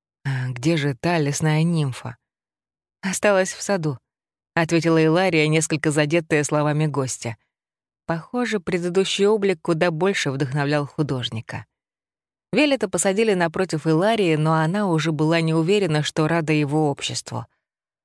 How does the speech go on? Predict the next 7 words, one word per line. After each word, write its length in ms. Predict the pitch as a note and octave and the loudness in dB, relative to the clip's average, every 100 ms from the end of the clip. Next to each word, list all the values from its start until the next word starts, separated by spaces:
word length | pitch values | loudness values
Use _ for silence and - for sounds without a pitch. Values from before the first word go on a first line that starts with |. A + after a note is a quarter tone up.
| - | -4
Однако, 380 | D3 D3+ C#3 D3 | 0 2 2 0
несмотря 500 | C#3+ D3+ D3 D3 D3 | 0 0 0 0 0
на 100 | C#3+ | 0
холодный, 680 | D3+ D3 E3 D#3 C#3+ B2+ _ _ _ _ | 0 0 0 0 -2 -4 _ _ _ _
сдержанный 640 | D3+ C3+ F#3 D3+ C#3+ D3 | -2 2 2 2 0 2
образ 320 | D#3 C#3+ C#3+ | 2 2 -2
княжны, 580 | - D3 D3+ D3+ F#3+ F3+ | -2 0 0 2 0 -2